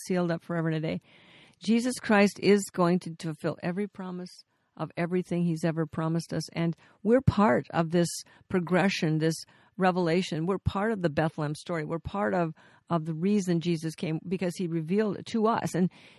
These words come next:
not everybody gets this revelation. I mean, there's billions of people out there that don't know about Jesus Christ or much about him. And God has selected, God has, uh, given you and I opportunity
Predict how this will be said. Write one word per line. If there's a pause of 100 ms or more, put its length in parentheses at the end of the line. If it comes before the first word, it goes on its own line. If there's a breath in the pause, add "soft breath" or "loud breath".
(100)
not
everybody
gets
this
revelation.
I
mean,
there's
billions
of
people
out
there
that
don't
know
about
Jesus
Christ
or
much
about
him. (500 soft breath)
And (320)
God
has (240)
selected, (380 soft breath)
God
has, (180)
uh, (260)
given
you
and
I
opportunity